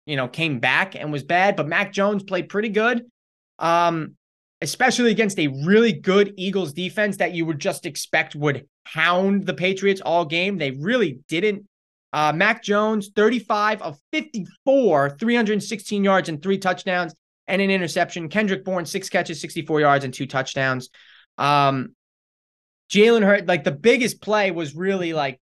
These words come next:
the Eagles got the ball back after stopping the Patriots, twenty-five to twenty. They get to try and run out the clock. They really only need a first down 'cause they're gonna run it out, three timeouts and the two-minute warning.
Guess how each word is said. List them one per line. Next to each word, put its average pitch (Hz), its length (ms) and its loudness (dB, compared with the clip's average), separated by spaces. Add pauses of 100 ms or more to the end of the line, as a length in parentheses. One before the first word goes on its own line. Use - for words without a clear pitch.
(120)
the 147 200 -8
Eagles 220 280 2
got 208 180 2
the 202 80 -2
ball 165 260 0
back 156 300 0
after 139 180 -6
stopping 160 400 -2
the 180 80 -6
Patriots, 143 800 -4 (560)
twenty-five 190 560 2
to 196 100 -6
twenty. 151 540 -4 (920)
They 143 100 2
get 180 220 2
to 143 160 -8 (420)
try 180 240 0
and 208 140 0
run 196 180 2
out 196 180 0
the 202 60 -6
clock. 180 460 0 (320)
They 143 120 -2
really 196 340 0
only 185 160 -2
need 180 180 -4
a 151 40 -6
first - 400 -4
down 175 300 0
'cause 147 140 -10
they're 147 100 -2
gonna 143 380 -4
run 165 260 -2
it 165 100 -2
out, 175 340 2 (540)
three 175 200 -2
timeouts 170 640 0
and 165 140 -8
the 147 60 -6
two-minute 160 380 -4
warning. 165 560 -2